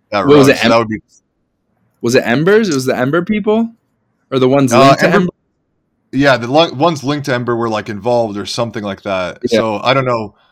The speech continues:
Speaker 1: Uh, we'll read into it a bit more, and we can talk about it, like, in a future episode or something. But, uh, yeah, I don't know. Do you wanna move on to, like, our next, uh,
Speaker 2: Yeah,
Speaker 1: next
Speaker 2: I, I
Speaker 1: topic
Speaker 2: think,
Speaker 1: discussion?
Speaker 2: I th-, I think, you know, just in, in the sake of time,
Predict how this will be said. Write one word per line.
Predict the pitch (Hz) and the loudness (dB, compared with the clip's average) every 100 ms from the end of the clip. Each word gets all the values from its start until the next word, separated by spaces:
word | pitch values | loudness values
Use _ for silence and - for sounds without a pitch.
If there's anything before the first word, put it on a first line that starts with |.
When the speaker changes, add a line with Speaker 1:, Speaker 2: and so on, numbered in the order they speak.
| _ - | _ -2
Speaker 1:
Uh, | 113 117 113 | 0 2 0
we'll | 151 | -2
read | 147 180 | -2 -2
into | 160 156 143 | -2 -4 -2
it | 139 | -2
a | |
bit | 117 123 | -2 -4
more, | 120 123 120 | -4 -2 -2
and | 113 | -4
we | 107 | -8
can | 104 | -12
talk | 101 113 113 | -8 -6 -4
about | 110 104 | -4 -4
it, | 95 | -4
like, | 92 | -8
in | 107 | -10
a | 98 | -12
future | - 110 104 | -10 -10 -8
episode | 92 90 90 95 92 | -10 -10 -14 -12 -12
or | |
something. | 90 98 90 92 87 - _ _ _ _ - | -12 -14 -12 -14 -14 -18 _ _ _ _ -4
But, | 104 104 | -2 -2
uh, | 101 95 92 - _ _ _ - | -2 -2 -6 -12 _ _ _ -4
yeah, | 123 107 | 0 2
I | 117 | 0
don't | 131 | 0
know. | 123 | -2
Do | 117 | 0
you | |
wanna | 156 165 | 0 0
move | 151 156 139 | 0 0 2
on | 151 139 | 0 0
to, | 135 | -2
like, | 113 107 - | -2 -4 -8
our | 110 107 | -6 -6
next, | 113 127 131 - - | -6 -6 -6 -10 -8
uh, | 143 139 131 123 120 _ _ _ _ | -2 0 0 -2 -6 _ _ _ _
Speaker 2:
Yeah, | 160 202 196 | 4 6 6
Speaker 1:
next | 143 135 | 4 0
Speaker 2:
I, | |
I | - | -2
Speaker 1:
topic | 127 139 | -2 -2
Speaker 2:
think, | 160 127 | -4 -8
Speaker 1:
discussion? | 127 - 127 - - - | -12 -16 -16 -16 -14 -2
Speaker 2:
I | 139 | -2
th-, | 127 - _ | -2 -18 _
I | 135 | 0
think, | 139 165 170 | 2 0 -2
you | - 147 | -2 -2
know, | 135 127 123 107 123 | 0 -2 -2 -6 -8
just | 127 120 | -6 -4
in, | 139 131 | -4 -4
in | 123 123 117 104 | -2 -2 -2 -2
the | 117 | -2
sake | - 117 117 | 0 0 -2
of | 107 | -6
time, | - 117 123 117 113 | -2 0 0 -2 -6